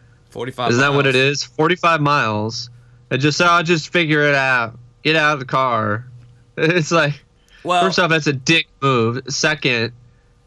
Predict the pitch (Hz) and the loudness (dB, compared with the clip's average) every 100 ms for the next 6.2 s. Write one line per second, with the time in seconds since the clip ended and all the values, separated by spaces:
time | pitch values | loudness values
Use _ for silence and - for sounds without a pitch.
0 | _ _ - 147 143 127 113 135 147 147 | _ _ -6 0 2 2 -2 0 0 0
1 | 156 139 147 143 135 120 127 117 117 110 | -2 0 0 -2 -4 -4 -2 -2 -2 -4
2 | 113 110 110 - 123 110 113 123 127 110 | -2 0 0 -2 -2 0 2 2 0 0
3 | 110 180 147 196 208 196 220 196 202 190 | 0 0 2 2 2 0 0 0 -2 -4
4 | 156 185 170 135 170 160 143 120 131 113 | -4 0 0 0 -2 -2 -4 -6 -4 -4
5 | 107 110 113 104 90 _ - 120 113 104 | -6 -8 -4 -4 -4 _ -4 -2 -2 -4
6 | 101 | -8